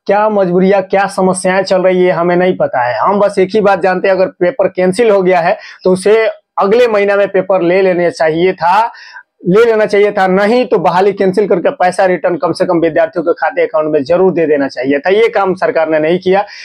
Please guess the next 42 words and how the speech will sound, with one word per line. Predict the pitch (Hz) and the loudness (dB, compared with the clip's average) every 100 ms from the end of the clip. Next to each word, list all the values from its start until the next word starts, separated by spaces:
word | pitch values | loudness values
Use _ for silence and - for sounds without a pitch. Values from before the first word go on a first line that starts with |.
| - | -4
विद्यार्थी | 208 196 208 196 190 | 0 2 0 2 2
आज | 208 220 | 2 2
भी | 208 | 0
परेशान | 202 185 185 185 175 | 0 0 0 -2 -2
है। | 165 190 - - _ | -2 -2 -8 -20 _
लेकिन | 175 196 208 | 0 0 0
सरकार | 190 190 185 208 202 | 0 0 0 0 2
जब | 208 | 2
आपका | 202 196 196 | 0 0 -2
ना | 190 | 0
पैसा | 185 185 202 | -2 0 0
दे, | 190 208 202 | 2 2 2
एक | 214 185 | 0 0
रुपया | 202 208 208 | 0 0 0
देखिए | 185 - 202 | 0 0 0
मांग | 180 185 | 0 -2
के | 185 | -2
देख | 175 170 | -2 -2
लीजिएगा, | 170 175 175 | 0 2 0
कोई | 160 185 185 | 0 2 0
आपको | 180 156 | 0 -6
कर्जा | 175 156 165 | -4 0 0
में | 160 | 0
नहीं | 156 | 0
देगा, | 160 156 | 0 0
पांच | - 190 180 | -2 -4 -4
रुपया | - 180 | -2 -2
देगा | 160 214 220 | 2 2 2
तो | 220 | 0
कर्जा | - 175 175 | -2 0 0
में | 170 143 | 0 0
देगा, | 135 123 - - - | -2 -4 -8 -18 -4
तो | 175 | 0
आप | 185 202 | 0 0
पाँच | 185 190 | -2 -2
सौ, | 190 196 190 | 0 0 0
सात | 190 190 - | 0 -2 0
सौ | 185 | -2
रुपया | 185 175 | 0 0
कैसे | 190 196 170 | 0 -2 -2
भूल | 160 156 | 0 0
जाइएगा? | 147 135 117 98 | 0 0 -2 -4